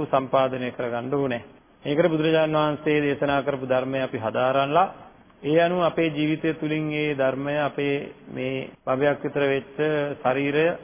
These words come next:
ආශ්‍රය කරගෙන ඒ උතුම් ධර්මය භාවිතා කරලා තමන්ගේ ජීවිතය ගෙවෙන හැටි, සකස් වෙන හැටි තේරුම් ගත යුතු තියෙනවා. ඒ සඳහා අපි බුදුරජාණන් වහන්සේ දේශනා කරපු ධර්මය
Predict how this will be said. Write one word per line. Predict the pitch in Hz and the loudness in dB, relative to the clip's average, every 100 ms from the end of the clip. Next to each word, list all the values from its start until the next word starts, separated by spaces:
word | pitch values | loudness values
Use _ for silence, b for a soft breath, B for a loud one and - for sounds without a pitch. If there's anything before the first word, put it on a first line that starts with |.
| - - _ - | -16 -20 _ -6
ආශ්‍රය | 131 127 - 135 131 | -2 -2 -2 -6 -2
කරගෙන | 127 135 170 220 - - _ _ - | -2 -2 -2 -6 -10 -20 _ _ -2
ඒ | 160 165 | 2 4
උතුම් | 156 175 170 170 | 2 0 0 2
ධර්මය | 147 147 160 165 170 165 - - - - - | 2 2 0 0 2 0 -6 -18 -20 -20 -4
භාවිතා | 87 131 147 151 151 156 156 156 139 | 2 4 6 4 2 4 6 4 2
කරලා | - 156 165 190 196 - - | 0 2 2 2 -2 -8 -6
තමන්ගේ | - 139 147 147 147 147 139 120 123 - - 151 | -2 0 0 -2 0 2 0 0 -4 -10 -16 -8
ජීවිතය | 131 139 143 143 165 190 208 - - _ _ 156 | -2 -2 -2 2 2 2 0 -10 -20 _ _ -10
ගෙවෙන | 135 147 156 151 | -2 0 2 2
හැටි, | 131 131 175 196 | 0 0 -2 -4
සකස් | - 135 147 - | -2 2 2 2
වෙන | 151 135 | -2 0
හැටි | 120 117 208 247 - - | -2 -2 -4 -6 -16 -20
තේරුම් | - 143 156 151 | -2 2 2 2
ගත | 139 | 0
යුතු | 135 120 135 | -2 -4 -6
තියෙනවා. | 131 117 - - - | -8 -12 -16 -20 -10
ඒ | 139 139 | -4 -2
සඳහා | 151 147 135 143 147 | 0 2 2 2 2
අපි | 131 135 135 180 | 0 -4 -4 -4
බුදුරජාණන් | 135 135 139 139 135 | -4 -2 0 0 0
වහන්සේ | 135 127 131 | -2 -4 -4
දේශනා | 123 131 131 | -4 -4 -4
කරපු | 127 120 | -4 -4
ධර්මය | 120 123 131 | -2 -2 -4